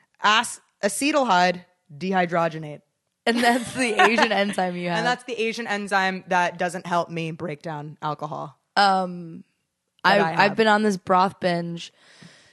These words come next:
Speaker 2: It's really good. It, you know, it counts as, like, a meal, having broth. It's, like, the same
Speaker 1: There's
Speaker 2: thing as
Speaker 1: nutrients in it.
Speaker 2: Yeah. So, like, I initially got it for John 'cause when he was coming home from L A, I was like, you know, naturally I'm feeding into,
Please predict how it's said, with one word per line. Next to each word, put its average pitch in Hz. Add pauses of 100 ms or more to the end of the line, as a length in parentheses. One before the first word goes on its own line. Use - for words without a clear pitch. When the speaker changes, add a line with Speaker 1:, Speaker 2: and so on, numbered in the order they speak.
(140)
Speaker 2:
It's 220
really 277
good. 320
It, 233
you 269
know, 311
it 247
counts 349
as, 403
like, 311
a 190
meal, 185
having 180
broth. 185 (400)
It's, -
like, 277
the 262
same 254
Speaker 1:
There's 247
Speaker 2:
thing 262
as 349
Speaker 1:
nutrients 165
in 165
it. 180
Speaker 2:
Yeah. 233
So, 262
like, 247 (400)
I 233
initially 262
got 226
it 220
for 214
John 208
'cause 196
when 190
he 190
was 190
coming 190
home 190
from 180
L 175
A, 180
I 170
was 170
like, 170
you 185
know, 165
naturally 165
I'm 165 (160)
feeding 170
into, 165